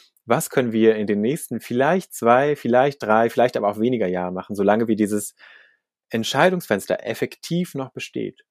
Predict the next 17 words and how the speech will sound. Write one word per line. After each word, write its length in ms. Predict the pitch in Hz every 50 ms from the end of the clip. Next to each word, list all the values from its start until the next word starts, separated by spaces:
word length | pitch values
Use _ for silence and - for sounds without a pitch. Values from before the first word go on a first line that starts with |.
| _ _
Solange 600 | _ - 110 110 123 135 160 165 156 156 165 170 _ _ _
wie 160 | - 120 120
uns, 200 | 120 123 120 -
ich 120 | 113 123 -
sag's 220 | 127 120 117 -
in 60 | 110
Anführungszeichen, 520 | 98 113 - 127 110 - 120 107 - 113 104
die 80 | 110
Sache 240 | 101 113 117 - 120
noch 160 | 113 104 -
nicht 240 | - 120 139 - -
komplett 360 | - 113 107 - 131 135 -
um 120 | - 123 110
die 100 | 87 -
Ohren 220 | - 113 110 98
geflogen 400 | 92 - - - 90 90 90 -
ist. 200 | 92 - _ _